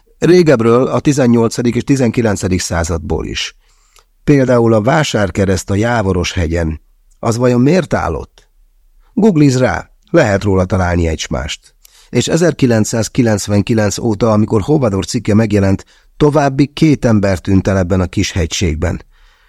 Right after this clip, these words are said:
Legutóbb Jaroszláv Buránszky Zsére községből,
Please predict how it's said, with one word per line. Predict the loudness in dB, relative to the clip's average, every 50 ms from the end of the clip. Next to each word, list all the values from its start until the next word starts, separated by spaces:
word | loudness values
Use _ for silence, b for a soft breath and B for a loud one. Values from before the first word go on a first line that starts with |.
| _ _ _ _ _ _ _ _
Legutóbb | -2 0 0 2 2 0 0 2 2 2 0 0 -2
Jaroszláv | -2 0 2 2 2 0 0 0 0 0 0 0
Buránszky | 0 0 2 2 2 2 0 -2 -4 -6 -6 -4 -4 -4 -4 -6 _ _ _
Zsére | -8 -4 0 2 2 2 2 0
községből, | -2 -2 -4 -4 -4 -2 -2 -2 -2 0 0 0 0 0 -2 -4